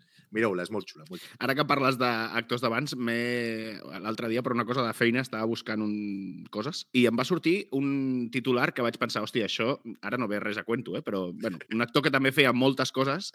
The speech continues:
Speaker 2: eh, que l'any, eh, al, als anys trenta, eh, Errol Flynn,
Speaker 1: Sí?
Speaker 2: Errol Flynn, mític Errol Flynn, va estar a Albacete. Eh,
Speaker 1: Ostres.
Speaker 2: per un, va venir, bueno, amb el tema de la Guerra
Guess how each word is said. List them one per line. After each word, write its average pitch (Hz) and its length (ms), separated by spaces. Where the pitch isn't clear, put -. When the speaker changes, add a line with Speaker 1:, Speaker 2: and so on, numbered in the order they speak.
Speaker 2:
eh, 107 480
que 113 160
l'any, 127 240
eh, 101 140
al, 104 180
als 98 320
anys 131 160
trenta, 139 540
eh, 104 640
Errol 127 340
Flynn, 127 380
Speaker 1:
Sí? 113 580
Speaker 2:
Errol 92 260
Flynn, - 440
mític 90 400
Errol 95 260
Flynn, 156 300
va 117 160
estar 135 400
a 127 140
Albacete. 120 560
Eh, 107 840
Speaker 1:
Ostres. 92 480
Speaker 2:
per 107 160
un, 104 160
va 110 160
venir, 123 480
bueno, 117 160
amb 104 80
el 98 80
tema 110 160
de 117 80
la 107 80
Guerra 110 180